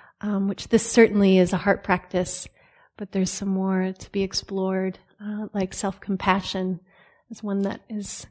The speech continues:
coming to mind that I'd love to explore with you. So we'll just keep going on this thread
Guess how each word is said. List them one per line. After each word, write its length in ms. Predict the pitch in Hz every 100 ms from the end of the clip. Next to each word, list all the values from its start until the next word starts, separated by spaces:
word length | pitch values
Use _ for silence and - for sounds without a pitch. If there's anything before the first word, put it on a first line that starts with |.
| -
coming 300 | - 196 190
to 140 | -
mind 420 | 196 190 190 190 -
that 140 | 208
I'd 160 | 208 202
love 180 | 202 190
to 100 | 202
explore 440 | - - 202 202
with 180 | 214 202
you. 280 | 214 202 202 - _ _ _ _
So 140 | -
we'll 80 | 226
just 260 | 220 294 -
keep 220 | - 247
going 280 | 214 214 214
on 160 | 196
this 200 | 196 190
thread 480 | - - 185 180 -